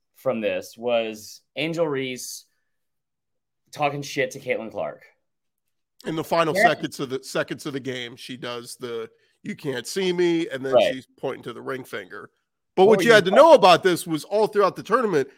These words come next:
Speaker 2: Caitlin Clark's been doing this to other people. She's
Speaker 1: Mm-hmm.
Speaker 2: been doing the "You can't see me." When they beat South Carolina, she jumped up on the thing and she's like, "Ah," and screaming
Speaker 1: Yeah.
Speaker 2: and, like,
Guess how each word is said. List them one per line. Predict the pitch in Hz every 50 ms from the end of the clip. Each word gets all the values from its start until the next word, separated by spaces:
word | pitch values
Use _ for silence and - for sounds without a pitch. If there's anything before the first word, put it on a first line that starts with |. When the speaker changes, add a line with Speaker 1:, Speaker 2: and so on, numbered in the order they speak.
| _ _ -
Speaker 2:
Caitlin | - 196 202 202 190 170 147
Clark's | - 214 262 269 - -
been | - 196 151
doing | 139 151 156 143 131
this | 135 131 -
to | - 147
other | 139 117 123
people. | 123 - 254 240 - - 107 - _ _ _ _ _ _ _ _ -
She's | 127 139 165 170
Speaker 1:
Mm-hmm. | 143
Speaker 2:
been | 139 151 147
doing | 151 156 151 151 147
the | 147
"You | 147 147
can't | 143 - 143 127 113 -
see | - - 220 208
me." | 208 202 196 196 196 180 - _ _ _
When | - 147 175 175
they | 196 247
beat | 214 240 214 -
South | - 208 196 180
Carolina, | - 196 170 143 143 151 175 196 220 208
she | - - 196 175
jumped | 143 123 165 190 233 214 - -
up | 226 196 - 190
on | 180 190 185
the | 170 151
thing | - 196 190 180 175
and | 143
she's | - 170 147
like, | 160 147 123 - - - -
"Ah," | 247 - 254 - - - - - - - - 190
and | 185 165 -
screaming | - - - - 214 240 240 -
Speaker 1:
Yeah. | - 233
Speaker 2:
and, | 233 220 208
like, | 190 190 185 180 170